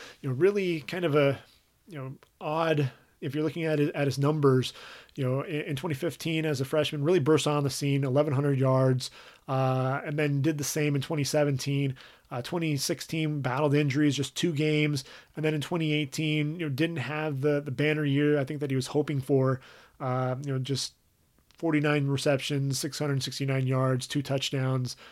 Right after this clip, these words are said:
Um, you know, after having seventy plus balls in each of the, you know, twenty fifteen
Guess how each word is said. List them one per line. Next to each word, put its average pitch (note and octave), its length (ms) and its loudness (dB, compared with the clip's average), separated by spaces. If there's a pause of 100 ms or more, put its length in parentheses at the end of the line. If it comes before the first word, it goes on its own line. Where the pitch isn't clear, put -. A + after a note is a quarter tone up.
(240)
Um, B2 540 -6
you D#3 80 -10
know, - 60 -8
after C#3+ 380 2
having C3+ 380 2
seventy C#3+ 320 0
plus C3+ 240 -4
balls C3+ 340 2
in C#3+ 140 -6
each C#3+ 220 -2
of C#3 160 2
the, C3 420 2
you C#3 80 -4
know, B2+ 140 -2
twenty D3 200 -4
fifteen C#3 420 -4